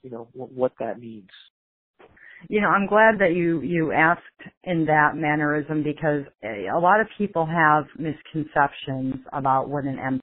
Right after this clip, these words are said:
Speaker 2: empath is. They think that an empath is a very, you know, subtle,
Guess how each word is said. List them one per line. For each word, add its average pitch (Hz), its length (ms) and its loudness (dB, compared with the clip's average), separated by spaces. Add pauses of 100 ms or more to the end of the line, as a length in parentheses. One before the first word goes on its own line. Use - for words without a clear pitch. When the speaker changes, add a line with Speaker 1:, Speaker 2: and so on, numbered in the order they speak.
(220)
Speaker 2:
empath 120 300 -4 (140)
is. 127 260 -10 (680)
They 180 240 6 (100)
think 170 340 0
that 151 160 2
an 151 120 0
empath 147 640 0
is 147 300 -6
a 143 120 -2
very, 147 540 0
you 151 140 -4
know, 139 300 -2 (960)
subtle, 160 800 4